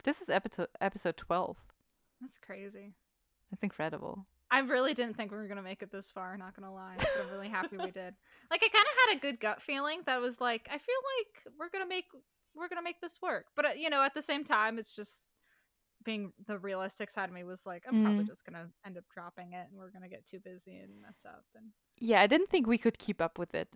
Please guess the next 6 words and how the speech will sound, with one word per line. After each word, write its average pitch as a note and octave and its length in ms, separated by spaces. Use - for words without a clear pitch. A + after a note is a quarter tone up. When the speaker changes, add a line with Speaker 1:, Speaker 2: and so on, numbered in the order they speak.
Speaker 1:
Also G3+ 240
with G3 180
our F3+ 100
weekly, F3 640
um, F3 420
schedule. B3+ 500